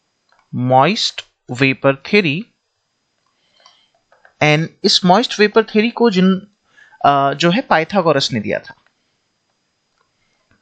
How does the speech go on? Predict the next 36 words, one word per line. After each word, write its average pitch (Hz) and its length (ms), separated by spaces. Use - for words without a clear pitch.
So 151 180
Pythagoras 165 840
proposed 202 500
this 165 380
theory 175 340
that 180 200
is 170 140
moist 151 340
vapor 127 300
theory। - 440
देखिए 320 200
इस 370 200
theory 262 240
के 269 120
according 214 420
क्या 139 160
था? 135 240
इस 320 200
theory 226 220
के 262 100
according 220 340
उन्होंने 214 220
कहा 139 420
कि 240 100
हमारे 220 360
शरीर 226 360
का 247 120
हर 226 280
हिस्सा 156 560
कुछ - 220
vapor 185 300
produce 139 380
करता 117 300
है - 260
और 196 280
ये 220 120